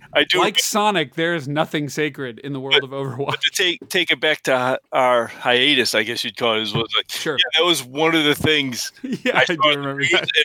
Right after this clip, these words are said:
Speaker 1: I instantly thought of you and was like, "If we had a show this week, I guarantee
Speaker 2: Yeah.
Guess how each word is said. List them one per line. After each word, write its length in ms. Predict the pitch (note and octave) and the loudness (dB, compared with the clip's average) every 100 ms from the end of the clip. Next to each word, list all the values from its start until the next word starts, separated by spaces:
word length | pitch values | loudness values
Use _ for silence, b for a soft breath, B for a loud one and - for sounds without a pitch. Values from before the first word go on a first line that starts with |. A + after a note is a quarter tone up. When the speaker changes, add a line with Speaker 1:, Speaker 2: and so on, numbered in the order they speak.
| C#3+ | 4
Speaker 1:
I 80 | C#3 - | 2 2
instantly 420 | F3 - D#3+ D3+ | 2 4 2 0
thought 280 | - D#3+ D3+ | 2 2 4
of 60 | |
you 100 | D#3 | 2
and 60 | D3+ | 2
was 120 | B2 | 2
like, 160 | A#2+ - B - | 2 0 B -4
"If 180 | D3 - | -4 0
we 100 | F#4 | 2
had 240 | C#4+ C#4+ | 2 2
a 60 | D3+ | 2
show 420 | - E3 D#3+ C3 _ | 2 4 2 0 _
this 240 | C3 C3 - | -2 -2 -2
week, 240 | A#2 - - _ | -4 -6 -14 _
I 140 | E3 D#3+ | 0 2
guarantee 380 | D3 D#3 C#3+ A#2 | 2 2 2 0
Speaker 2:
Yeah. 400 | A2 A#2+ G#2+ | 0 0 0